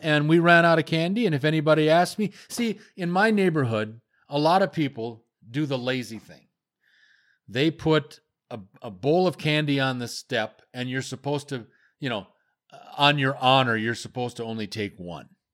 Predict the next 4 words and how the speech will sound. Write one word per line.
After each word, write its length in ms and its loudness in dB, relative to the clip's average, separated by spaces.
Well, 280 -12
come 260 -8
on. 220 -10
Um, 480 -2